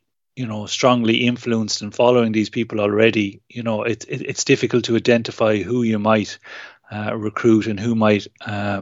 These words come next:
participate. Um, so look, I did some background work. I talked to some people who, who work a lot in, in, in, in entrepreneurship training, uh, consultancy, the usual kind of people I go to when I'm trying to identify a pool of people.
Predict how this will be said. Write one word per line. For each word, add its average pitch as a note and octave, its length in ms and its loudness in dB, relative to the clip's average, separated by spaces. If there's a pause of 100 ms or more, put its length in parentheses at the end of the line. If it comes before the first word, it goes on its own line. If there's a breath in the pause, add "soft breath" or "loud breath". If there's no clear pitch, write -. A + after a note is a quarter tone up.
(100)
participate. G#2 760 0 (420 loud breath)
Um, G2+ 360 -2 (600)
so D#3 160 6
look, D3+ 160 6
I D#3+ 40 4
did D#3 140 4
some C3+ 260 0 (240)
background B2+ 500 0
work. A#2+ 360 2
I B2 60 -10
talked A#2 300 -2
to A#2+ 80 -10
some A2 200 -10
people A2+ 280 -8
who, G#2 320 -2 (380 loud breath)
who A#2 160 -2
work A#2+ 280 4
a A#2+ 60 0
lot A2 260 4
in, A2 240 -12
in, A2+ 280 -14
in, G#2+ 180 -14 (180)
in A#2 140 -14
entrepreneurship A2+ 760 -2
training, A2+ 600 0 (180)
uh, G#2 220 -10
consultancy, A2+ 1000 2 (320 loud breath)
the D#3 80 -2
usual C#3+ 260 6
kind A#2+ 180 0
of A2 80 -2
people - 280 -2
I G#2 80 2
go A2+ 240 0
to A2+ 160 -6
when G2+ 100 -6
I'm G#2 100 -6
trying A2 240 -4
to G#2+ 80 -6
identify A2 460 -4
a G2+ 120 -2
pool A2 260 -4
of G2+ 60 -10
people. A2+ 360 -2